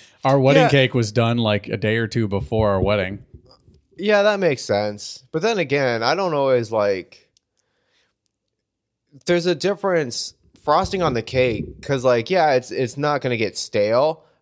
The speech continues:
Speaker 2: but it's gonna harden to a certain extent.
Speaker 1: Yeah.
Speaker 2: And frosting, like, frosting on cake's always best, like, fresh.
Speaker 1: Well, I think it depends on the frosting.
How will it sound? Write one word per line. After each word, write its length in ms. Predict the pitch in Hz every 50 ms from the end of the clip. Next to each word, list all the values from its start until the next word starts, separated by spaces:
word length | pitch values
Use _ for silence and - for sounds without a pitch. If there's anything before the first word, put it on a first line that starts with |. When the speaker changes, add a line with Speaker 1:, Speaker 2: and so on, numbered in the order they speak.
| _ _
Speaker 2:
but 140 | - 135 123
it's 100 | 113 -
gonna 160 | - 151 120 101
harden 720 | - - 113 107 104 110 120 131 143 147 151 160 160 156 _ _ _ _ _ _ _ -
to 160 | - 175 156
a 60 | 147
certain 280 | - - 165 160 160 165
extent. 480 | 160 - - 175 165 160 160 156 - -
Speaker 1:
Yeah. 340 | - 220 220 190 180 190 185 165
Speaker 2:
And 220 | 143 139 127 120
frosting, 540 | - 151 151 165 175 165 - - 165 151 135
like, 240 | 113 123 117 117 - - -
frosting 300 | - 156 175 170 175 165
on 140 | 135 113 110
cake's 300 | - 131 131 131 - -
always 240 | 120 113 107 101 -
best, 360 | _ 107 104 123 143 135 -
like, 220 | 107 98 95 - _
fresh. 500 | _ - 117 113 104 101 - - - -
Speaker 1:
Well, 100 | 151 151
I 40 | 156
think 120 | 160 175 175
it 60 | 147
depends 260 | 139 135 143 143 135
on 100 | 131 123
the 180 | 117 107 107 - _ _ _ _ _ _ _ _ _ _ _ _ _
frosting. 540 | - 127 110 101 98 - - 98 98 101